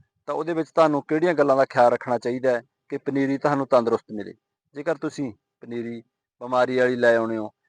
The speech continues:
ਤਾਂ ਉਹ ਤੁਹਾਡੇ ਖੇਤਾਂ ਦੇ ਵਿੱਚ ਆ ਕੇ ਨਹੀਂ ਚੱਲੂਗੀ। ਤੇ ਆਪਾਂ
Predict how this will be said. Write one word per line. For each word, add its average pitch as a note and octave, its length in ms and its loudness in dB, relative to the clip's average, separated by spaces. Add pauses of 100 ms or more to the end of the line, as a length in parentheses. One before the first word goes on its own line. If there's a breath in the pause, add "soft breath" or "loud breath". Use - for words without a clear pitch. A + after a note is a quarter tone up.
(200)
ਤਾਂ C3+ 60 -4
ਉਹ C#3+ 100 -4
ਤੁਹਾਡੇ C#3+ 320 2
ਖੇਤਾਂ B2+ 340 2
ਦੇ A#2+ 80 -2
ਵਿੱਚ A#2 200 -4
ਆ A#2 100 2
ਕੇ G#2+ 120 -6
ਨਹੀਂ B2 160 -6
ਚੱਲੂਗੀ। F#2+ 380 -8 (760)
ਤੇ C3 180 -20
ਆਪਾਂ C3+ 360 4